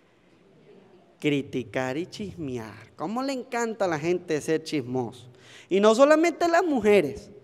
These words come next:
Porque a veces creemos que son solamente, ¿quiénes? "Ay, la mujer mía es chismosa".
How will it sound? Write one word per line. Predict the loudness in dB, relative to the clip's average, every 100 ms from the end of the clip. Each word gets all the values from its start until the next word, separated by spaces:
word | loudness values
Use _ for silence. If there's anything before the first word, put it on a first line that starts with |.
| -20 _ _ _ _ _ _ _ _ _ _ _ _ _
Porque | -2 4 8
a | 8
veces | 6 2
creemos | 2 2 2 -2
que | -4
son | -4 -4
solamente, | -2 0 0 -2 -2
¿quiénes? | -2 -2 -4 -12 -20 -20 -20 -20 -20 -20 -20 -10
"Ay, | 0 4 6 4
la | 2 2 2
mujer | 0 0 0 -2
mía | -4 -6
es | -6
chismosa". | -6 -4 -2 -2 -4 -8